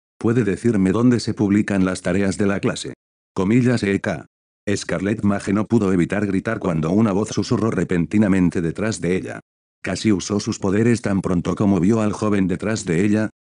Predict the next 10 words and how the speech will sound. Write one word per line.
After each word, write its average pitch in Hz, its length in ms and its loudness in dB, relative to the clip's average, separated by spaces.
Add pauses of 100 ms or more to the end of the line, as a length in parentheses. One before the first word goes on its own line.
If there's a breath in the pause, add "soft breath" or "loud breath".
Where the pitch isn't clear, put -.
pero 90 220 -2
tan 90 180 -4
pronto 90 340 -2
como 92 220 0
se 92 180 -2
dio 101 200 2
cuenta 98 360 -2
de 82 120 -2
quién 104 240 2
era, 127 260 2